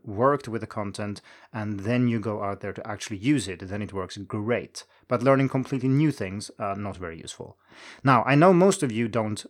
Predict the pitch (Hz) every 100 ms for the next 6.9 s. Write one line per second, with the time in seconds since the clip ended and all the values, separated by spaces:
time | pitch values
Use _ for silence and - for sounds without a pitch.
0 | - 143 135 127 113 - 110 104 98 -
1 | 113 107 98 101 143 135 170 - - 101
2 | 104 110 113 110 110 104 92 95 98 -
3 | 92 101 98 90 90 95 95 90 95 120
4 | 131 123 - _ _ - - _ - 101
5 | 90 - 101 95 95 95 92 - 95 101
6 | - 98 95 107 139 98 - - -